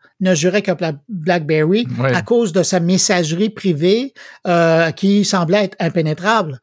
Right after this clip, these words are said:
Speaker 1: Sauf qu'à la fin de sa vie du système BlackBerry, ça, c'était assez intéressant. Moi, j'avais découvert en parlant avec des gens du, <laughs> du renseignement canadien qu'ils avaient un problème avec le BlackBerry parce que, euh, c'était, euh, c'était géré par des serveurs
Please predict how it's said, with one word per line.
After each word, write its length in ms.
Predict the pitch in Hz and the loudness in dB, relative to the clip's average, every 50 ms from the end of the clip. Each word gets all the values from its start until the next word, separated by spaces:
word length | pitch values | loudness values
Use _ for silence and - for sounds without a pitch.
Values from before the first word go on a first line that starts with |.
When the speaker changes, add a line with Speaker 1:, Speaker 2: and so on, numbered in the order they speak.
| - - - - - - | -18 -20 -20 -20 -10 -6
Speaker 1:
Sauf 320 | - - 330 349 269 - | -2 0 0 0 0 -2
qu'à 300 | - 214 - - 190 190 | -4 -6 -4 -2 -2 -2
la 160 | 196 202 190 | 0 0 -2
fin 240 | 190 - 311 320 311 | -2 -4 -6 -6 -4
de 60 | 269 | -4
sa 240 | - - - 208 175 | -2 0 0 0 0
vie 200 | 156 180 214 214 | 0 0 0 -2
du 100 | 175 147 | -2 -4
système 320 | 120 - - - 180 151 147 | -6 -6 -4 -4 -2 -2 0
BlackBerry, 580 | 147 156 143 139 147 143 147 175 226 285 277 - - - - - - | -2 -2 0 0 0 2 2 2 2 0 -2 -4 -8 -20 -20 -14 -8
ça, 220 | - - 262 262 | -4 -2 0 0
c'était 160 | - - - | 0 0 0
assez 260 | 180 139 139 - - | 0 0 0 -2 -2
intéressant. 580 | 349 226 214 - 190 170 156 143 - - 254 269 | -2 -2 -2 -2 -2 -2 -2 -2 -2 -2 -4 -4
Moi, 100 | 247 220 | -4 -4
j'avais 340 | 185 208 196 196 170 170 214 | 0 0 0 0 2 0 0
découvert 380 | 214 214 196 - 175 180 220 262 233 | 0 0 -2 -2 0 0 0 0 0
en 100 | 185 - | -2 -2
parlant 240 | - 151 165 202 | 0 0 2 2
avec 160 | 214 180 160 147 | 2 0 -2 -2
des 120 | 156 151 | -2 -2
gens 160 | 135 165 190 | 0 0 0
du, 220 | 190 156 143 127 - - - - | 0 0 -4 -8 -10 -14 -20 -20
<laughs> 160 | - _ _ | -20 _ _
du 120 | - - - - - 254 - - | -6 -6 -4 -4 -4 -6 -4 -2
renseignement 540 | - 233 202 - 214 180 156 147 165 180 202 | -2 0 0 2 0 0 -2 -2 -4 -4 -2
canadien 500 | 196 190 160 160 147 147 143 147 185 226 285 269 - - - - - - - | -2 -2 -2 0 -2 -2 0 0 -2 -2 -2 -6 -14 -16 -16 -16 -16 -16 -10
qu'ils 180 | - 151 151 | -4 0 2
avaient 160 | 185 185 247 | 2 2 2
un 60 | 294 277 | 0 -2
problème 380 | - 247 202 196 233 262 262 | 0 0 0 2 2 0 0
avec 200 | 202 170 170 - 190 | 0 0 0 0 0
le 60 | 180 | 0
BlackBerry 520 | 160 165 165 156 143 156 151 160 214 269 | 0 0 -2 0 -2 -2 0 0 -2 -2
parce 300 | 233 - 196 - - - | -2 -4 -4 -4 -4 -6
que, 240 | - - 240 262 277 262 - - - - - - | -2 -2 -2 -2 -2 -6 -10 -18 -20 -14 -6 -2
euh, 120 | 160 165 160 - | -2 -2 -2 -4
c'était, 680 | 170 - - - 180 170 - - 208 208 214 214 214 - 175 | -6 -4 -2 -2 -2 -2 0 2 2 4 4 4 2 0 0
euh, 220 | 165 160 151 151 | -2 -2 -2 -4
c'était 260 | - - 175 - 196 175 | -4 -4 -4 -2 -2 0
géré 240 | 151 180 180 208 214 | 2 2 0 0 0
par 200 | 220 185 156 135 | -2 -2 -2 -2
des 140 | 151 147 139 | -4 -2 0
serveurs 680 | - - - 160 143 143 165 170 - 294 320 302 | 0 0 0 -2 -2 0 0 0 0 0 -4 -8